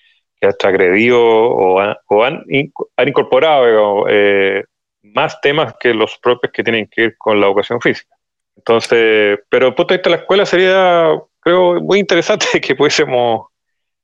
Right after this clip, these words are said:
abordar más allá, y tú lo dijiste, de, de verlo como ese acto inicial, ¿ah?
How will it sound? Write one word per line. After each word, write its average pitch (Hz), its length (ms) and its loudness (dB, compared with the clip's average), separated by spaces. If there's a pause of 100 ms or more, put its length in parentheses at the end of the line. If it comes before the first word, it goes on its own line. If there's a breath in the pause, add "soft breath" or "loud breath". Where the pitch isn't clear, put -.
(240)
abordar 110 600 0 (420 soft breath)
más 220 240 -2
allá, 220 360 0 (560)
y 135 80 -10
tú - 100 0
lo 185 80 2
dijiste, - 600 -2 (500)
de, 139 580 0
de 135 120 0
verlo 190 440 0
como 165 460 0
ese 170 220 0
acto 190 200 -4
inicial, 131 560 -2 (600)
¿ah? 131 180 -6